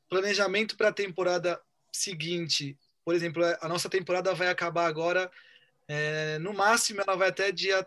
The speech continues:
sete de março. Então, assim, o nosso time ele já tá praticamente todo acertado pra próxima temporada. Claro que esse ano é um ano atípico, então alguns times, e, e até o meu também, tá tendo alguma dificuldade por,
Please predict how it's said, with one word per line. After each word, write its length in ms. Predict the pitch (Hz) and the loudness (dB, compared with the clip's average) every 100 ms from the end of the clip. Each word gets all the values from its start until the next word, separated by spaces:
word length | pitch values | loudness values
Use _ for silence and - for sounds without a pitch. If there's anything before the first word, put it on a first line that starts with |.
| _ | _
sete 420 | - - 196 190 | -8 0 0 0
de 160 | 170 175 | -4 -4
março. 580 | 160 147 143 139 147 143 | -2 -2 -2 -6 -10 -12
Então, 220 | 151 180 | -6 -4
assim, 200 | 175 165 | -2 -4
o 40 | 165 | -4
nosso 240 | 175 - | -4 -4
time 280 | - 202 196 | -4 -4 -4
ele 120 | 190 | -2
já 140 | 180 | -2
tá 140 | 180 180 | 0 -2
praticamente 680 | 190 185 - 180 180 170 - | -2 -2 -2 -2 -2 -4 -4
todo 240 | 190 185 | -2 0
acertado 720 | 185 - 151 - 170 170 165 - - - - | 0 0 -2 2 2 2 -2 -16 -20 -20 -14
pra 180 | - 185 | 2 2
próxima 500 | 180 165 165 - 151 | 2 0 0 -2 -2
temporada. 840 | 147 156 147 160 147 147 160 180 180 _ - - - - - - | -4 -4 -2 0 4 4 4 0 -2 _ -20 -20 -20 -20 -20 0
Claro 200 | 190 208 | 6 6
que 120 | 202 | 6
esse 160 | 190 202 | 2 2
ano 120 | 202 | 0
é 40 | |
um 100 | 196 | 0
ano 120 | 190 | 2
atípico, 600 | 180 143 - 208 175 - | 0 0 -2 -2 -8 -8
então 260 | 170 151 190 | -8 -2 0
alguns 400 | 190 175 180 170 | 2 0 -4 -6
times, 580 | - 190 208 185 151 135 | -2 -2 -2 -4 -6 -6
e, 580 | 139 143 139 156 147 143 | -6 -6 -6 -10 -10 -8
e 60 | |
até 220 | 147 175 | 0 4
o 60 | 185 | 4
meu 200 | 170 196 | 4 -2
também, 380 | - 165 196 190 | -2 -2 -2 -2
tá 140 | 170 | -2
tendo 180 | 160 175 | -2 -4
alguma 260 | 165 175 180 | -4 -4 -4
dificuldade 680 | 156 - _ - 175 156 | -6 -12 _ -2 0 0
por, 200 | 143 165 | -6 -12